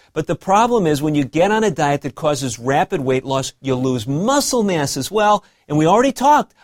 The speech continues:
about how that drives metabolism. So it makes it so easy when you go back to eating your old way of eating,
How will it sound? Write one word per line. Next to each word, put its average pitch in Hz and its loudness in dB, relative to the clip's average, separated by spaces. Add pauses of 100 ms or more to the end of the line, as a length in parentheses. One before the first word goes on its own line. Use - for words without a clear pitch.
about 151 0
how 165 0
that 151 0
drives 147 2
metabolism. 196 2 (160)
So - 0
it 190 6
makes 180 0
it 156 -4
so 247 4
easy 254 2
when 165 2
you 135 2
go 131 2
back 156 2
to - -8
eating 160 -2
your 131 0
old 247 4 (160)
way 143 2
of 131 0
eating, 180 0